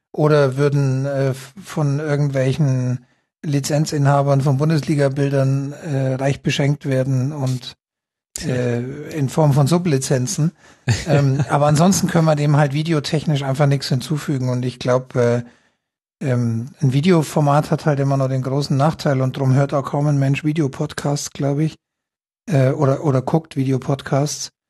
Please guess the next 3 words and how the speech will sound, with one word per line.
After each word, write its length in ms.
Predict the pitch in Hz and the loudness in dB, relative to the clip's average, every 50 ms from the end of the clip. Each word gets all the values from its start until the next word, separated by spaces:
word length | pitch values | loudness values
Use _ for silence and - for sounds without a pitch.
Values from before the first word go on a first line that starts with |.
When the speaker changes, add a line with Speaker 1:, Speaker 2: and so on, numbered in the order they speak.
| _ _ _ _ _ _ _ - - | _ _ _ _ _ _ _ -8 -4
Speaker 1:
ähm, 600 | 180 147 143 135 135 131 131 131 127 127 147 - _ _ _ - | 0 2 2 4 4 4 4 2 2 -2 -4 -8 _ _ _ -2
weil 440 | 139 139 135 135 135 139 143 - _ _ _ _ _ _ _ _ _ _ _ _ _ _ _ - | 2 2 2 2 2 0 -4 -8 _ _ _ _ _ _ _ _ _ _ _ _ _ _ _ -2
ein, 640 | 143 139 139 135 131 131 127 127 127 131 135 - | 2 2 2 2 2 0 0 -2 -4 -6 -8 -14